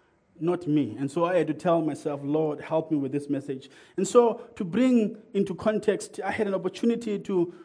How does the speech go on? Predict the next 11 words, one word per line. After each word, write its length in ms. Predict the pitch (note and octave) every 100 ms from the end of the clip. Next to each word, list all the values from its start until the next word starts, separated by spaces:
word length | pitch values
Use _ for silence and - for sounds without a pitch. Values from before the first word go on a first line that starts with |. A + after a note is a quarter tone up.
| -
talk 380 | - G#3 G3 -
to 260 | F#3+ F3 D#3
Wayne 300 | E3+ F#3+ F#3
and 180 | E3+
Carol 300 | E3+ F#3 F3+
schools 360 | D#3 - E3+ D3
next 280 | D3 D3 D3+
door 140 | D3
in 120 | D3+
this 180 | C#3 C3+
week. 220 | D3 C#3+